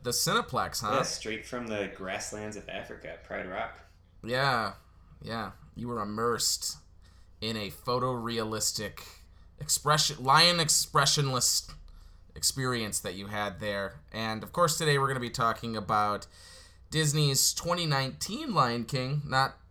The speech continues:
Speaker 1: very much not to be confused with the nineteen ninety-four animated classic. And I have, uh, Jordan on today 'cause Hayes absolutely refused to see this movie.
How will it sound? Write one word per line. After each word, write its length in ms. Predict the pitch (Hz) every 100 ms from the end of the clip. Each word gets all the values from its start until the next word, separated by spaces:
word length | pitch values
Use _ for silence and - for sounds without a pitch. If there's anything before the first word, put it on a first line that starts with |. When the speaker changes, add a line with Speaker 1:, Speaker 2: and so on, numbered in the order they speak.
| -
Speaker 1:
very 240 | 185 185
much 220 | 147 123
not 180 | 131 117
to 60 | 113
be 100 | 110
confused 680 | 110 101 113 107 - - -
with 280 | 110 101 -
the 140 | 113
nineteen 400 | 113 110 101 110
ninety-four 760 | 104 104 101 - 107 107 101 95 - - - -
animated 520 | 117 120 117 113 90
classic. 560 | - 117 120 107 - - - - - - -
And 1040 | 143 143 143 143 143 143 143 143 139 135 - - - - -
I 220 | 127 135
have, 440 | 135 143 151 127
uh, 220 | 139 135 127
Jordan 340 | 208 214 160
on 140 | 147
today 260 | 147 143 143
'cause 180 | 143 -
Hayes 220 | 147 143
absolutely 640 | 120 120 - 123 127 117
refused 580 | 107 107 123 120 113 -
to 60 | 110
see 200 | - 113
this 180 | 104 113
movie. 320 | 107 110